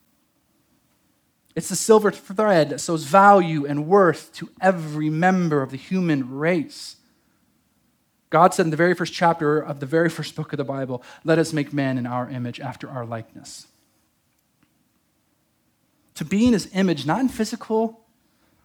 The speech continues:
appearance, but in likeness means we are artists, or we are musicians, or we are spiritual, we are relational, we're moral.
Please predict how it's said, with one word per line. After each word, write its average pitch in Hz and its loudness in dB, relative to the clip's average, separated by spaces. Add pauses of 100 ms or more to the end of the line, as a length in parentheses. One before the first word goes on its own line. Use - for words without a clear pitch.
(100)
appearance, 143 -4
but 165 -8
in 156 -6
likeness 196 0
means 156 0
we 180 -2
are 180 0
artists, 190 0
or 151 -10
we 160 -4
are 165 -2
musicians, 165 -4
or 160 -8
we 160 -4
are 156 -6
spiritual, 233 -6
we 160 -4
are 156 -6 (200)
relational, 190 0
we're 147 -2
moral. 202 2